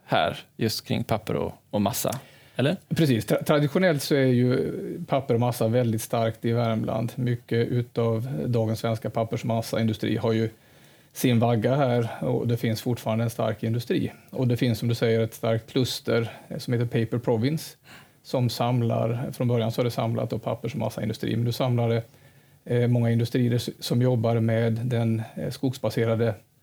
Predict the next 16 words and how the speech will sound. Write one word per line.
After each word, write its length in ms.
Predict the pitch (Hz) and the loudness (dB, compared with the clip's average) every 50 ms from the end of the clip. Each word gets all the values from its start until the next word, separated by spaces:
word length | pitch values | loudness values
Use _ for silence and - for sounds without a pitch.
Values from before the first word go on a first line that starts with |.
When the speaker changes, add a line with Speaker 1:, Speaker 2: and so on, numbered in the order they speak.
| _ _ _ _ _ _ _ _ - | _ _ _ _ _ _ _ _ -8
Speaker 2:
eh, 200 | - 131 131 131 | -4 -2 0 2
bioekonomin. 840 | 123 131 127 120 120 113 101 - - 113 110 104 101 92 - - 117 | 4 4 4 4 4 2 0 0 -2 0 0 0 0 0 -2 -4 -4
Och 120 | 165 165 123 | -4 -2 0
där 200 | 113 110 123 135 | 2 4 4 4
Speaker 1:
Mm. 120 | 123 117 | 4 4
Speaker 2:
är 40 | 117 | 4
vi, 320 | 117 120 113 110 110 107 - - - - | 2 2 2 2 0 -2 -6 -12 -10 -4
Karlstad 280 | - 117 107 - - | -2 -2 -2 -2 -2
Energi, 320 | 104 110 113 - 107 - 117 | -2 -2 -2 -2 -2 -2 -2
medlemmar 400 | 120 120 120 113 117 113 127 127 | 0 0 0 0 -2 -2 -2 -4
också. 280 | 123 - - - 143 131 - | -4 -6 -8 -10 -10 -6 0
Speaker 1:
Mm. 220 | 139 127 123 123 127 - _ _ _ _ _ _ _ _ | 2 2 2 2 0 -4 _ _ _ _ _ _ _ _
Men 160 | - 131 139 135 | 0 2 2 4
du 200 | 147 151 156 170 | 4 4 4 6
är 140 | 175 196 180 | 4 4 2
från, 420 | - - 156 143 139 135 127 127 | 2 2 2 2 4 4 4 2